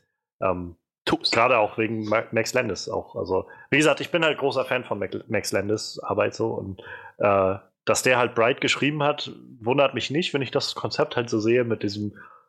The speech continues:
Speaker 1: halt so irgendwie so ein, sowas auf den Kopf zu stellen, so f-, typische Muster, die man kennt, irgendwie alle mal so verkehren und, und ins Gegenteil bringen. Und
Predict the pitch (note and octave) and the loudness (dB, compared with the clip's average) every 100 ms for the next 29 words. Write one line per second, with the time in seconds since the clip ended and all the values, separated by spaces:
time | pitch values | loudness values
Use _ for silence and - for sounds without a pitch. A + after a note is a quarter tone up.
0 | _ _ - C3 C3 - - - A#2 C#3 | _ _ 0 0 0 -14 -20 -10 0 0
1 | C#3 D#3 D#3+ D#3 D3 C3+ C3+ A#2+ B2+ B2+ | 2 0 2 2 2 2 0 -2 0 0
2 | C3 B2 - - - B2+ - G#2 G2+ G2 | -2 -2 -2 -2 0 0 4 4 4 2
3 | F#2+ F#2+ F#2+ - - C3+ B2 D#3 D3+ D3+ | 0 -2 -6 -12 -10 -10 -2 0 2 2
4 | C3+ A#2 C3+ - A#2+ A#2+ A2 G2+ A#2+ B2 | 4 2 2 2 2 2 -2 0 -2 -2
5 | A#2+ A2 A#2+ A2 A2+ G#2+ G#2+ G#2 - _ | -6 -2 0 2 2 2 2 0 -8 _
6 | - B2+ - G#2+ G#2 G#2 G#2+ G#2 - - | -2 -2 0 0 2 0 -2 -4 -8 -12
7 | - - - - A2+ A#2+ - A#2 A#2 A2 | -10 -12 -10 -4 -2 -2 2 2 2 2
8 | A2 G#2 G2 G#2 G#2 G#2+ A2 G#2 F#2 | 2 2 0 0 0 -2 -2 -2 -4